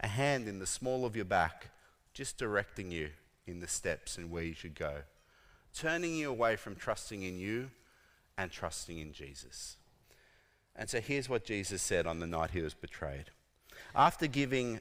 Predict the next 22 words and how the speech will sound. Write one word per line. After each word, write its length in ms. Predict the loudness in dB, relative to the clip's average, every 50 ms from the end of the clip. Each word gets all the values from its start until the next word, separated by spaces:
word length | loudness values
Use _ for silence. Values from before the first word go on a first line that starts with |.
| -6 -12
thanks 800 | -12 2 4 4 6 6 4 0 -2 -2 -2 0 0 -2 -4 -6 -12 -18 _ -10
to 80 | -6
his 220 | -6 -4 -4 -4 -2
heavenly 440 | 2 2 4 4 4 2 2 2
Father, 460 | 2 4 6 6 8 8 8 6 6 4 0 -8 -14 -14 -14 -6
he 100 | -4 -4
took 300 | -4 -2 -6 -6 -6 -4
bread 380 | 0 2 4 4 4 2 0 -4 -10 -16 -20 -20 -20 -20 -10 -2
and 240 | -2 0 0 0 0
breaking 500 | 2 6 8 8 8 8 6 0 -4 -2
it, 180 | -2 -2 -2 -4 -10 -18 -20 _ _ _ -20 _ _ _ _ _ _ _ _ -20 _ _ _ _ -20 -20 -20 _ _ _ _ _ _ _ _ _ _ _ _ _ _ _ -20 -20 -20 -20 -8
he 120 | -4 -4 4
gave 300 | 8 10 10 10 8 6
it 80 | 2 -2
to 100 | -2 -2
his 200 | 0 -2 -2 -4
disciples, 580 | -6 -6 -2 4 6 8 8 6 4 0 -2
saying, 260 | 0 0 0 0 0 -2
"This 200 | -4 -4 -4 -6
is 120 | -6 -2
my 220 | 0 2 2 2
body, 460 | 2 2 2 2 2 2 2 -2 -4